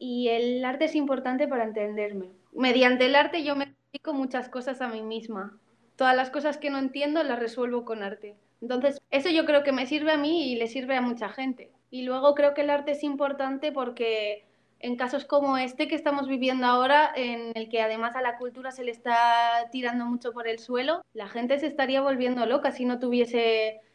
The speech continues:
si no tuviese a artistas haciendo directos, mostrando lo que hacen, si no tuviese a, a músicos, cantantes que están regalando su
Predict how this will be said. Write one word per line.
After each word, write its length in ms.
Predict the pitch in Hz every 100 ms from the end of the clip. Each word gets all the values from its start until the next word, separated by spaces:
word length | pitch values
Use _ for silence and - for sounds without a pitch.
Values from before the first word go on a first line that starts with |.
| _
si 140 | -
no 160 | 254 254
tuviese 560 | 269 262 247 254 247 233
a 180 | 233 226
artistas 500 | 233 240 247 - 262
haciendo 400 | 247 254 254 247
directos, 560 | 247 240 240 247 247
mostrando 460 | 247 240 240 247 240
lo 100 | 247
que 140 | 254
hacen, 520 | 247 247 254 247 240 - _
si 140 | -
no 160 | 254 254
tuviese 640 | 262 254 247 247 254 247
a, 880 | 240 240 233 240 240 233 226 220 226
a 20 | 254
músicos, 540 | 254 247 254 247 247
cantantes 720 | 247 247 247 240 240 226 233 - _ _ -
que 80 | 262
están 480 | 262 262 254 254 247
regalando 600 | 254 254 247 254 247 247
su 840 | 262 254 247 247 240 233 233